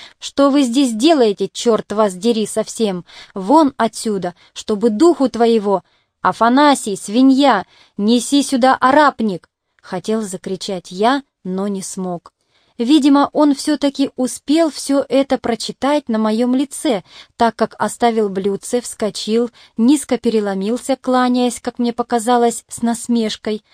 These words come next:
Я повернулся было, чтобы уйти, хлопнув дверью, но он меня опередил и с таким внезапным подобострастием принялся упрашивать меня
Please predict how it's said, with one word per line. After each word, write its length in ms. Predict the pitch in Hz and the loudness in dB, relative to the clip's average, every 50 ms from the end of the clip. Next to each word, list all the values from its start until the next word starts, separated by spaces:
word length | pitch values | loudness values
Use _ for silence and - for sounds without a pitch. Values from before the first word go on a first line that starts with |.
| - - - - - | -20 -20 -18 -10 -4
Я 200 | 220 214 240 240 | 2 2 2 2
повернулся 640 | - 240 226 247 247 247 254 285 311 285 - - 240 | 2 0 -2 0 0 2 2 2 2 0 0 -2 -2
было, 200 | 214 233 226 220 | -2 0 -2 -2
чтобы 380 | 214 - - 208 208 226 240 - | -4 -2 -4 -2 0 0 -2 -2
уйти, 600 | - 233 226 226 - - - 294 311 285 208 - _ | -2 -2 -2 -2 -2 -4 -2 0 0 0 0 -2 _
хлопнув 500 | - - 240 240 226 - - 226 226 220 | -4 0 2 2 2 2 0 -4 -4 -4
дверью, 500 | 208 220 214 240 226 196 196 185 180 - _ - - _ - | -4 0 2 2 2 2 0 -4 -8 -10 _ -20 -20 _ -6
но 260 | 208 208 214 214 214 | -4 -2 0 2 4
он 180 | 233 294 302 294 | 4 4 4 4
меня 300 | 285 277 277 285 285 - | 4 4 2 2 0 -2
опередил 640 | - 233 - 269 262 254 262 220 196 202 208 196 185 _ _ _ _ | -6 -6 -2 -2 0 0 0 -2 -2 -2 -4 -4 -4 _ _ _ _
и 80 | - 214 | -10 -10
с 80 | - - | -8 -6
таким 360 | - 220 - - 262 247 226 | -6 -4 -2 0 0 0 0
внезапным 680 | 190 202 220 226 226 196 226 247 240 233 - 220 214 208 | 0 -2 -2 -2 0 0 0 0 0 0 -2 -4 -6 -4
подобострастием 1080 | - 214 208 214 196 202 202 202 - - - - 262 254 220 - - - 196 185 180 175 | -4 -4 -4 -4 -2 -4 -4 -6 -6 -4 0 2 2 2 0 -4 -8 -8 -6 -6 -6 -8
принялся 640 | - - 226 226 226 233 226 - - 247 240 - - | -6 -4 -2 0 0 -2 -2 -4 -2 -2 -2 -2 -2
упрашивать 760 | - 226 - - 233 247 262 254 233 - - 208 196 190 - | -6 -8 -4 -2 0 2 2 2 2 0 -4 -8 -8 -8 -6
меня 360 | 214 214 226 226 226 220 202 | -4 -2 0 0 0 0 -2